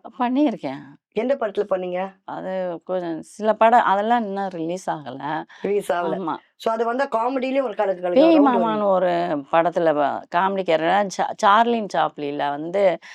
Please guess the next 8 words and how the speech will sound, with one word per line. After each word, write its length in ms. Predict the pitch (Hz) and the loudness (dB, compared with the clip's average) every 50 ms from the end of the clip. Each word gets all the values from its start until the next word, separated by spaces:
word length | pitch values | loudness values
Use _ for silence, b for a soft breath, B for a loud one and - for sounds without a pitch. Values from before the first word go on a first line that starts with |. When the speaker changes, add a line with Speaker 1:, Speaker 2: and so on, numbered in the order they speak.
| B B B B B - | B B B B B -10
Speaker 1:
அ, 120 | 196 190 175 170 - _ | -8 -8 -8 -10 -12 _
பிரபுதேவா 580 | - 208 208 202 202 220 202 214 208 196 175 165 | 2 4 4 4 4 2 2 2 2 2 0 -2
அம்மாவை 360 | 165 160 151 156 165 160 156 156 | -2 -2 0 0 0 -2 -2 -6
பண்ணேன். 420 | - 131 147 151 151 147 135 - - _ _ _ | -8 -10 -8 -8 -8 -8 -8 -10 -14 _ _ _
Speaker 2:
ம். 260 | 196 220 214 180 160 160 | -4 -2 -2 -2 -4 -4
Speaker 1:
அவரே 320 | - 190 208 233 247 269 | -2 4 6 6 6 6
என்ன 220 | 254 240 240 254 247 | 6 4 4 2 2
பண்ணாரு, 500 | 226 214 190 185 180 175 175 170 185 | 2 0 -2 0 0 0 0 0 0